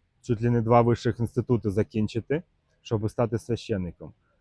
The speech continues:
Але Ісус вибирав рибалок, рибалок, уявіть, без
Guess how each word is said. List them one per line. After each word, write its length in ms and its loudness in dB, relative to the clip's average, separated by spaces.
Але 400 2
Ісус 420 0
вибирав 560 2
рибалок, 640 0
рибалок, 540 -4
уявіть, 480 -2
без 500 0